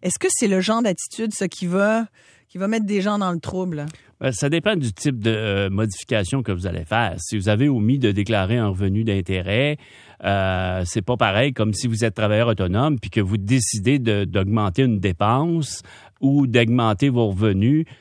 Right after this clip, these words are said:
Speaker 2: Ça, ça peut susciter peut-être des questionnements auprès des autorités fiscales.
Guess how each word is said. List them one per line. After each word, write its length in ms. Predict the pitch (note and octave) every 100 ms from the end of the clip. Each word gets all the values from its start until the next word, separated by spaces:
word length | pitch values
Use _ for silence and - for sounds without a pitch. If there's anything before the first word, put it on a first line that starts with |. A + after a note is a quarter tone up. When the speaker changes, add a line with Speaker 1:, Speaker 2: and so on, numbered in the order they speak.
| _
Speaker 2:
Ça, 160 | -
ça 160 | D3+ A#2
peut 140 | A#2
susciter 480 | A#2 A#2+ G2 - D3
peut-être 340 | C#3+ A2 B2 A#2
des 140 | G#2
questionnements 800 | - G2+ - A2 G2 G2+ A#2+ A#2
auprès 400 | - G#2+ G2 A#2
des 220 | G#2+ F#2
autorités 420 | F#2 F#2 F2+ E2+ F#2
fiscales. 460 | - - F2+ F2+